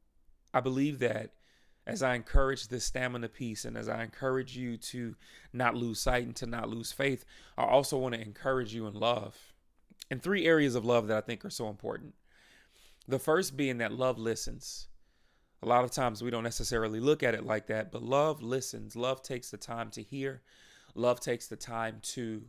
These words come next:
um, to gain an understanding. And I wanna encourage you all, uh, in this to make sure that you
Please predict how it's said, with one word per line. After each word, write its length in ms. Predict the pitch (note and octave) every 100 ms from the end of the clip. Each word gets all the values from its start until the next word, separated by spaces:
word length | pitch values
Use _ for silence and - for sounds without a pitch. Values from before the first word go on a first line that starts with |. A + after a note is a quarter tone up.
| C3+
um, 520 | A2 G#2 G2 G2 G#2 F3+ _ _ _ _ _ _ - - -
to 500 | - C3 A2+ G2+ G2 _ _ _ _ -
gain 280 | A2 C3+ C#3
an 120 | C3
understanding. 1080 | B2 A2 G#2+ - - B2 A#2 A#2 A2+ A2 A2+ _ _ _ _ _ _ _ _ -
And 640 | B2 A#2 A2+ G#2+ G#2 G#2 -
I 100 | -
wanna 260 | A2+ B2+ C#3+
encourage 800 | - G#2+ - - C#3+ D3+ B2+ A2+
you 200 | A2+ G#2
all, 440 | G2+ G2 F#2+ - - - - - - A2
uh, 160 | G#2+ -
in 240 | D3 D3+
this 380 | B2 G#2+ G2+ -
to 560 | - - C3 A#2 A2 -
make 400 | A2 A#2+ B2+ B2+
sure 720 | - - D3 B2+ A2 G2+ G#2 _ _ _ - -
that 400 | G#2 A2+ G2+ -
you 720 | A2 A2+ B2+ A#2+ A2+ A2 A2